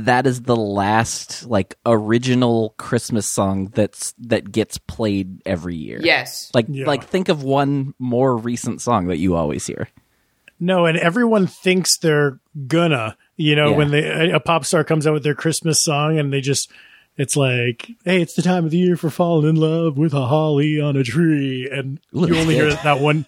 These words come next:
Speaker 1: <laughs>
Speaker 3: that one year. No one ever has an original comeback.
Speaker 1: Yeah. All right. Well,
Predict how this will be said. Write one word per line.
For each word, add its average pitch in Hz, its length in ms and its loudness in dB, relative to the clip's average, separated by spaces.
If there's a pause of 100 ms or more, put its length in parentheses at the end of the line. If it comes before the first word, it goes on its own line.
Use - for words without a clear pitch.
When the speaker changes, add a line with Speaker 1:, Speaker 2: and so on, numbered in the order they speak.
Speaker 1:
<laughs> - 140 -14
Speaker 3:
that 202 140 2
one 208 180 2
year. 208 260 2
No 220 160 2
one 226 160 4
ever 170 200 2
has 156 200 2
an 139 80 0
original 131 360 -2
comeback. 120 500 -6 (520)
Speaker 1:
Yeah. 92 240 -4 (1500)
All 104 120 -4
right. 185 180 -6 (380)
Well, 165 240 0